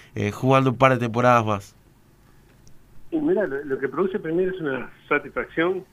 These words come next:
Speaker 2: de que no solo, eh, a ver, satisfacción en, en lo general por, por, por haberle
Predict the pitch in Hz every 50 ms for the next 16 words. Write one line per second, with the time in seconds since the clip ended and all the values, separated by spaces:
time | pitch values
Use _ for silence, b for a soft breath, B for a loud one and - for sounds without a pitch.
0 | _ 117 113 113 110 - - 123 117 104 107 117 131 127 120 120 117 - - 139
1 | 131 120 117 107 101 98 98 92 87 - - - - - _ _ _ _ _ _
2 | _ _ _ _ _ _ - 104 92 92 95 101 - - - - - _ _ _
3 | _ - - - _ 113 117 120 113 - - - - - 143 139 147 143 143 156
4 | 143 - 226 233 226 214 156 151 135 127 131 123 - - 127 123 127 143 165 160
5 | - 123 120 - - _ _ - 107 - - _ _ 113 110 113 120 131 131 131
6 | 131 120 117 113 110 101 98 - -